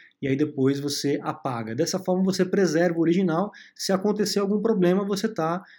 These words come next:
é, tranquilo. E também backup, obviamente, né? Faça o backup pelo Time Machine,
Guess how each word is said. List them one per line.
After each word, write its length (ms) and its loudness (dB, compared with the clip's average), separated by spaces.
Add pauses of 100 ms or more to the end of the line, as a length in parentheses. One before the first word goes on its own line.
(120)
é, 500 -2
tranquilo. 580 0
E 100 -2
também 320 0
backup, 500 0
obviamente, 600 0
né? 120 0
Faça 320 -4
o 60 -4
backup 340 -4
pelo 140 0
Time 220 -6
Machine, 540 -2